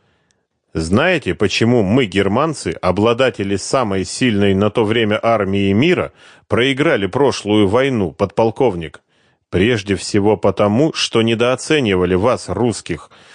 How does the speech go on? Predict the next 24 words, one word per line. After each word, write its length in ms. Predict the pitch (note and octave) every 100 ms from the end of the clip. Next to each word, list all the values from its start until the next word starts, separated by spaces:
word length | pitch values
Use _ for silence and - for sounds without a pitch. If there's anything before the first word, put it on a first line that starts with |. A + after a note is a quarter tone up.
| -
в 160 | - -
том 240 | G#2 A2
числе 480 | - A#2+ - B2 C3
и 160 | - G#2+
вашу 340 | A#2 B2+ B2+
контрразведку, 920 | - C3 A#2+ B2 G#2+ A#2+ D3 - - -
ваш 400 | E2+ B2+ - -
смерш. 560 | C3 C3 F#2+ - - _ _ _ _ _ _ _ -
Так 260 | A#2 -
не 100 | A#2
повторяйте 760 | A#2 A#2+ - A#2+ B2 D#3+ D#3 A#2
же 160 | G#2 G2+
наших 400 | A#2 - A#2+ B2+
ошибок, 440 | - D#3+ G2 -
коллега. 540 | - A2 C3 A#2 - - _ _ _ _ _ _ _ _
«Попытаюсь 640 | F#2 E2+ G#2+ B2+ A#2 F#2 A2+
оценивать, 640 | - B2+ G#2 F2 E2 -
как 220 | F#2+ -
подобает», 720 | G#2 F#2+ G2 A2 G2 D#2 - _ _ _ _
пробубнил 640 | F2 E2+ F#2+ F#2 F#2 F2
Гайдук. 500 | E2 F#2 E2+ D#2 - _ - _ -
«Я 380 | - G#2+ F#2 G#2+
так 260 | A2+ -
понимаю, 640 | A2+ G#2+ G#2 G#2 C3 G2